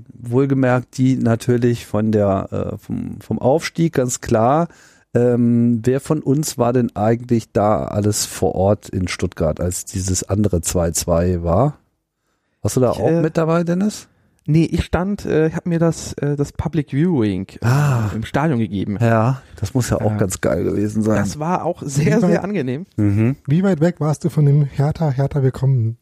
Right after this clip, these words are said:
Speaker 3: Typ? <laughs>
Speaker 2: Äh, der stand, der stand in, äh, Sektor zwei. Ich war in Sektor drei.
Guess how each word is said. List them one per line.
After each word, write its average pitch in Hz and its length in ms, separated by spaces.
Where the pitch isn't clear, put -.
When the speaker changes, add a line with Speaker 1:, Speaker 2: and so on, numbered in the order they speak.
Speaker 3:
Typ? - 320
<laughs> 117 40
Speaker 2:
Äh, 165 200
der 185 120
stand, 226 380
der 196 100
stand 277 240
in, 233 220
äh, 196 240
Sektor 175 280
zwei. 208 300
Ich - 140
war 156 160
in 156 80
Sektor 139 260
drei. 127 320